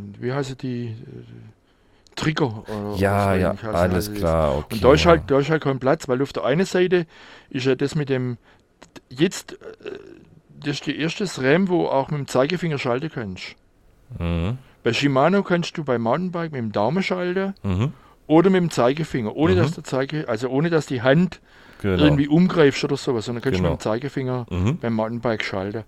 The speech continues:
Speaker 2: Mhm.
Speaker 1: Und das ist jetzt der erste Griff bei sram, wo auch so ist. Da kannst du mit dem Z-, mit dem Daumen schalten oder eben mit dem Zeigefinger.
Speaker 2: Okay.
Speaker 1: Also da ist auf der anderen Seite auch nochmal Taster.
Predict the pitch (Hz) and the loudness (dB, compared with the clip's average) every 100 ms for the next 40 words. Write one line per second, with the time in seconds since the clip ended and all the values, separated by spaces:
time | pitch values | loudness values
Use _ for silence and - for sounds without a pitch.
0 | - 92 110 113 135 190 - 165 147 160 | -4 -2 0 0 -2 -4 -6 -4 -4 -4
1 | 185 147 151 - 147 131 - 110 139 160 | -8 -6 -6 -4 -6 -6 -4 0 0 0
2 | 151 110 120 139 131 113 - - _ _ | 0 -2 -4 -8 -8 -12 -14 -18 _ _
3 | _ - 113 147 - 143 117 - - 117 | _ -8 -2 -2 -2 -6 -6 -10 -10 -6
4 | 110 113 170 202 180 170 170 - 147 156 | -2 0 2 0 0 -2 -4 -2 0 2
5 | 139 139 131 120 101 113 113 95 90 - | 0 -2 -6 -6 -8 -8 -12 -14 -16 -20
6 | _ - 85 - 85 78 - - - _ | _ -8 -8 -4 -2 -2 -6 -16 -18 _
7 | - _ - 107 135 147 147 113 147 190 | -20 _ -4 4 4 4 -2 -2 0 2
8 | 175 175 156 - 131 151 170 160 156 147 | 2 2 0 0 0 0 2 4 4 2
9 | - _ _ _ - _ _ _ _ - | -6 _ _ _ -20 _ _ _ _ 0
10 | 123 - 143 113 | 2 2 2 0